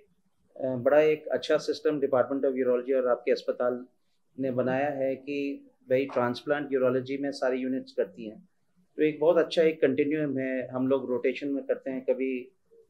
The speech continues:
अ, डॉक्टर शिवम की यूनिट वो करती है, कभी मेरी यूनिट करती है, कभी डॉक्टर नीरज की यूनिट करती है। तो हम पास, हमारे पास मैन पावर की कोई कमी नहीं है।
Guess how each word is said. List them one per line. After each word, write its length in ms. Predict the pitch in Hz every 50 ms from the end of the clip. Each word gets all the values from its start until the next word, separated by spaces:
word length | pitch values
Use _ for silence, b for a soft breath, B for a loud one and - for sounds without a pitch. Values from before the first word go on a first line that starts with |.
| _ - 120
अ, 60 | 123 120 120 120 117 117 117 113 -
डॉक्टर 220 | 117 - - 127
शिवम 380 | - - 143 135 139 143 139 143
की 80 | 143
यूनिट 260 | 139 139 135 135 - -
वो 120 | 131 135 131
करती 360 | - 135 - - 139 139 135
है, 140 | 135 135 139
कभी 240 | 139 135 117 123 120
मेरी 240 | 117 120 120 127 131
यूनिट 320 | 131 131 131 135 131 127 - -
करती 240 | 135 127 - 135 131
है, 80 | 127
कभी 200 | 127 - 120 120
डॉक्टर 260 | 123 123 - - 127 117
नीरज 300 | 117 120 123 131 - -
की 100 | - 135
यूनिट 300 | 131 135 131 127 131 -
करती 260 | 131 117 - 139 131
है। 140 | 127 123 117 - b b b b b b _ -
तो 80 | 139
हम 160 | 139 139 139 139
पास, 340 | 143 139 139 139 - - - - -
हमारे 420 | 147 139 127 127 127 123 131 135 135
पास 220 | 143 147 143 - 127
मैन 240 | 117 117 127 131 127
पावर 320 | 139 135 135 139 139 139
की 380 | 135 135 - _ _ - 135 131
कोई 200 | - 135 135 131
कमी 280 | 131 127 127 135 135
नहीं 360 | 127 123 117 120 131 143 139
है। 340 | - 123 123 127 277 - b